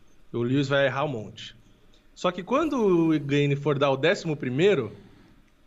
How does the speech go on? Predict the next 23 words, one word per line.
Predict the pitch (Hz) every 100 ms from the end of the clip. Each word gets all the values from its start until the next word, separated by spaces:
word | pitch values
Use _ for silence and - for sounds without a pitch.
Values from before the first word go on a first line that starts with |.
| -
o | 127
Lewis | 135 143
pode | 143 143
acertar, | 147 170 151 - 123 117
entendeu? | 113 120 151 143
Então, | 120 143
tipo | 147 160
assim, | - 135 113 117 - - - - - - -
é | 151
foda. | - 139 117 139
É | 185
que | - 214 -
o | 240
Derek | 214 220 214
Lewis | 196 202
às | 180
vezes | 190
não | 202
absorve | 202 - 196 190
tanto | 196 196 196
golpe | 190 180 175
também, | 196 196 110
né? | 120